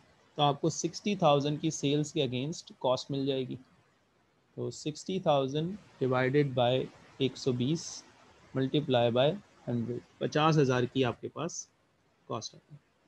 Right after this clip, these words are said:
तो इस तरीके से markup और margin को adjust करके अपनी मतलूबा चीज़ें calculate कर सकते हैं। Very important concept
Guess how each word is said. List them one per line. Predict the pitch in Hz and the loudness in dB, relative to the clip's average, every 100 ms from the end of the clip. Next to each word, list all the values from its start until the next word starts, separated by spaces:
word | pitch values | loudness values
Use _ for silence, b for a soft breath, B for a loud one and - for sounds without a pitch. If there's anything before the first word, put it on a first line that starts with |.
| _ _ _ _ _ _ _ _ _ _ _ _ _ _ _ _ _ _ _ _ _ _ _ _ _ _ - | _ _ _ _ _ _ _ _ _ _ _ _ _ _ _ _ _ _ _ _ _ _ _ _ _ _ 0
तो | 175 | 0
इस | 175 | 2
तरीके | 185 170 160 | 2 2 2
से | 208 | 0
markup | 190 143 135 143 165 | 0 2 0 -2 -2
और | 165 | 0
margin | 135 123 127 143 | 0 0 -2 0
को | 175 185 135 | -2 -2 -4
adjust | 127 123 151 - | 0 2 2 2
करके | 131 143 | -2 -2
अपनी | 160 156 | -2 -2
मतलूबा | 135 - 127 131 | -2 -2 -2 -2
चीज़ें | 143 117 156 - _ _ _ - | -2 -6 -8 -12 _ _ _ -6
calculate | 123 120 120 123 | -6 -4 -4 -6
कर | 107 | -10
सकते | - - 123 | -14 -10 0
हैं। | |
Very | 165 180 156 | 2 2 2
important | 147 143 156 139 | -2 -2 -2 0
concept | 135 127 151 | 0 0 -2